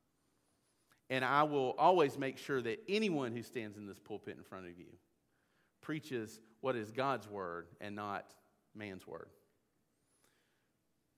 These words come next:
Our music has to be rooted in the truth of his word, the reality of who he is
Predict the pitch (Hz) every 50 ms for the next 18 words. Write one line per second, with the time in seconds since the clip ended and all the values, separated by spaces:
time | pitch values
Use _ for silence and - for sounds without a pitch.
0 | _ _ _ _ _ _ _ _ _ - 135 139 131 131 143 160 190 220 226 180
1 | 120 113 - 110 - - - - - - - - _ _ _ _ _ _ _ _
2 | - _ _ - 160 147 147 151 - - - 147 135 147 147 127 127 139 147 143
3 | 135 123 120 110 - - - 123 127 120 113 101 - - - 165 147 127 101 87
4 | - - - - _ _ - - - - - 120 117 - 127 113 107 110 110 117
5 | 110 87 69 73 - - - - _ _ _ _ _ _ _ _ _ _ _ _
6 | _ _ _ _ _ _ _ _ _ _ _ _ _ _ _ - 127 120 120 120
7 | 123 139 143 143 131 127 127 123 120 117 113 107 - - 139 135 123 131 127 127
8 | 127 123 117 110 107 104 95 -